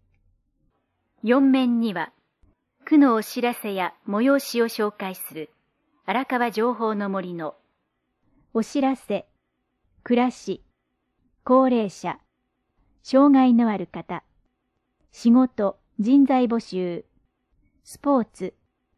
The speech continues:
子育て、教育。五面には、荒川情報の森の、講座、催し、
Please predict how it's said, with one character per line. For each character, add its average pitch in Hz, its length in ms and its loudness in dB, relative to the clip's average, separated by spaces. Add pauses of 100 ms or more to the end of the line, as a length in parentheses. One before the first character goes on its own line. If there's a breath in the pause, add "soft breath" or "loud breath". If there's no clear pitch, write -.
(460)
子 233 100 -2
育 240 340 -2
て、 - 260 -8 (220)
教 233 260 2
育。 196 440 -8 (880)
五 220 120 2
面 254 360 2
に 240 120 -2
は、 175 200 -8 (600)
荒 233 220 -4
川 240 240 -2
情 226 240 -2
報 220 220 -4
の 202 140 -6
森 185 240 -8
の、 165 200 -10 (880)
講 277 280 2
座、 214 260 -6 (920)
催 240 380 4
し、 - 300 -8